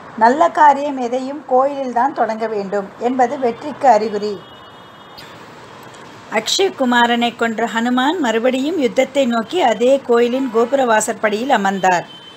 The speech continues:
என்று வால்மீகி முடித்திருக்கின்றார். எப்பேற்பட்டவருக்கும் தெய்வ பலம் தேவை என்பதே இதில் காணப்படும் நாசுக்கான உண்மை. நாற்பத்தெட்டாவது சர்க்கம் இந்திரஜித்தினால் ஹனுமன் பிரம்மாஸ்திரத்தால் கட்டுப்பட்டதை குறிப்பது. இதில் அறுபத்தோரு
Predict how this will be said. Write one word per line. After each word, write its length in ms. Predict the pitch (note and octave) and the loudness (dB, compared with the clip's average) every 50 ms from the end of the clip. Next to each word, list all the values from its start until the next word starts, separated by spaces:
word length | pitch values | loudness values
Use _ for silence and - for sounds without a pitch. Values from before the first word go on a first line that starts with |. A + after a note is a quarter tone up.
| - - - - - - - - | -20 -20 -20 -20 -20 -20 -12 -4
என்று 400 | A3 A3+ A#3+ A#3+ A#3 D4+ F4+ D4+ | -2 -2 -2 -2 -4 -6 -2 0
வால்மீகி 600 | B3 A#3 A3+ A#3+ C4 C#4 C#4 C4 G3+ - C4 D4 | 2 4 4 2 2 0 -4 -4 -6 -6 -8 -6
முடித்திருக்கின்றார். 880 | D4 A#3+ A3+ A#3 - C4 A3 A3 A3 - G#3 F#3+ E3+ F3+ F#3+ F#3+ F3+ D#3+ - - - - - - - - - - - - | -4 -4 -6 -6 -6 -8 -8 -8 -10 -8 -10 -6 -2 0 0 2 0 -2 -6 -12 -20 -20 -20 -20 -20 -20 -20 -20 -12 -8
எப்பேற்பட்டவருக்கும் 1160 | G#3+ A3 A3 - - C#4 C4 B3+ C4 C4 A#3+ A#3 - A#3+ B3 B3 B3 A#3+ A#3+ - C#4+ D#4+ G4 C#4 | -8 -8 -2 2 4 4 4 4 2 0 -2 -2 -2 -4 -4 -4 -4 -4 -6 -6 -8 -6 -4 -2
தெய்வ 300 | A#3 A3+ A#3 A#3+ C4 B3+ | 0 0 0 0 -2 -4
பலம் 340 | - B3+ A3+ A3+ A3 A3 | -4 -2 -2 -2 -4 -4
தேவை 380 | - G#3+ G#3 A3+ A3+ A#3+ A#3+ A3+ | -4 -2 -2 0 0 0 0 0
என்பதே 400 | G#3 G3+ G3 G3 G#3 G3+ A#3 D#4+ | 0 -4 -4 -4 -2 -2 0 0
இதில் 320 | F#4+ D4+ A#3 A3 A3 G#3 | -2 -2 -2 -4 -6 -4
காணப்படும் 680 | - G#3+ G3+ A3 B3 C4 C4 - A3+ G#3+ G#3+ B3+ F4+ C#4 | -2 0 0 2 0 -2 -2 -4 -4 -4 -4 -4 -4 -4
நாசுக்கான 600 | A3+ G#3+ G#3+ G#3 B3 B3+ B3 - A#3 A3 G#3+ A3+ | -2 -2 -2 -2 -4 -6 -4 -2 -2 -2 0 -2
உண்மை. 400 | A#3+ A3+ G3 F#3+ F#3+ G3 F#3+ - - - - - - - - - - - - - - - | -4 -4 -6 -6 -6 -6 -8 -10 -12 -18 -20 -20 -20 -20 -20 -20 -20 -20 -20 -20 -8 -2
நாற்பத்தெட்டாவது 800 | G#3 A3+ A#3+ A#3+ - E4+ - - F4+ D4+ - D#4+ D4 C#4 A#3+ A#3 | 2 2 2 2 -2 -6 -6 -6 -8 -4 -2 -2 -2 -2 -2 -4
சர்க்கம் 480 | A3+ - A#3 G#3+ F#3+ F#3 G#3+ A3 A#3 A#3 | -4 -4 -6 -6 -2 0 0 0 0 -2
இந்திரஜித்தினால் 840 | A3+ A3+ A#3+ D#4 E4+ - D4 A#3+ - C#4 B3+ B3 A#3 A#3 B3 C#4 A#3 A#3 | -4 -4 -4 -4 -6 -6 -8 -10 -8 -4 -2 0 0 0 0 -2 -4 -4
ஹனுமன் 360 | A3 A3+ A#3+ A#3+ B3 A#3+ A3+ | -4 -4 -2 -2 -2 -2 -2
பிரம்மாஸ்திரத்தால் 840 | G3+ G#3+ A3 A#3 B3+ C4+ C4 - B3 B3 A#3+ - B3 A#3 A#3 A3+ | -2 -2 -2 0 -2 -2 -2 -2 -4 -4 -2 0 0 0 0 0
கட்டுப்பட்டதை 800 | - A3 G#3 - B3+ A#3 - A#3+ A#3 - G#3+ G3+ G#3 G#3+ B3+ C4+ - | -2 -6 -6 -6 -8 -6 -6 -6 -6 -6 -6 -4 -4 -4 -4 -6 -6
குறிப்பது. 580 | - A#3 A3+ A3+ - G3+ F#3 E3+ F#3 F#3+ F3 D#3 - - - - - - - - - - | -6 -6 -6 -4 -4 -4 0 2 4 4 4 2 -2 -10 -20 -20 -20 -20 -18 -18 -12 -8
இதில் 260 | - B3 G#3+ C4 B3 B3 | -6 0 0 2 2 2
அறுபத்தோரு 640 | - - - A#3+ B3 D#4+ F4 - G4 F#4+ D#4+ D4 | 0 0 0 2 2 2 0 0 -2 -2 0 -2